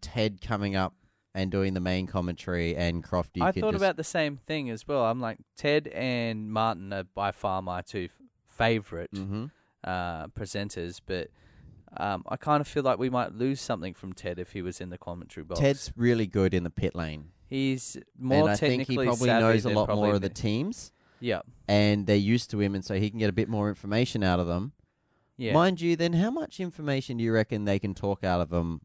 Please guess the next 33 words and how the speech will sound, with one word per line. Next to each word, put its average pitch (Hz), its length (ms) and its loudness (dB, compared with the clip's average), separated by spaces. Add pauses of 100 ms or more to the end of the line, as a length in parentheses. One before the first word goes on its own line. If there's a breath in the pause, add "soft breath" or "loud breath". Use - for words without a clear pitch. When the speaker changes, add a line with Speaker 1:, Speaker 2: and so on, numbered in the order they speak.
Speaker 1:
when 92 440 4
during 92 240 2
a 87 60 0
race 85 340 -2
where 92 140 0
you 92 160 -2
know 98 180 0
they're 92 100 4
probably 87 240 -4
just 87 200 -6
going 85 280 -2
to 85 100 -10
their 82 200 -2 (280)
media 87 400 -4 (540)
manager 87 520 -2
or 85 80 0
whatever, 82 420 -2
and 82 160 -4
they're 85 120 0
giving 80 380 -6
a, 78 140 -8 (840)
"Here's 90 240 0
our 80 120 -2
pamphlet. 82 580 -6
This 87 180 -4
is 78 140 -6
the 78 160 -8
issues 76 260 -8
we're 76 100 -6
currently 76 420 -6
having." 78 420 -4 (600)
Speaker 2:
I 190 100 4
think 202 540 -6